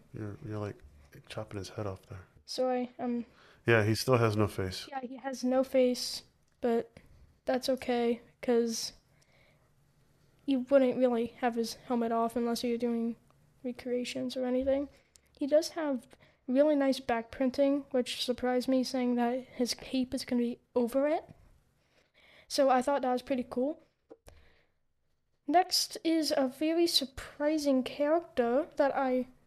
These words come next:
Speaker 2: did not expect to be in this set, but Cara Dune. Um, yeah, this figure has appeared in one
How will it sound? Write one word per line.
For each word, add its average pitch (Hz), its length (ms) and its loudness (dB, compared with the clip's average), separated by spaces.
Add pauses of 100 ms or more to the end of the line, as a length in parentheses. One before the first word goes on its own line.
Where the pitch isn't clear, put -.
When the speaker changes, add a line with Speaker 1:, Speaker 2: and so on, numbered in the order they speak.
(100)
Speaker 2:
did 277 320 -2
not 277 160 2
expect 269 400 0
to 254 80 -4
be 302 180 -2
in 330 140 0
this 262 160 2
set, 262 440 0
but 277 220 0
Cara 339 380 2 (100)
Dune. 269 520 2 (280)
Um, 247 560 4 (2250)
yeah, 339 140 6
this 339 180 4
figure 320 320 2
has 285 140 2
appeared 285 480 2
in 254 440 2
one 427 180 0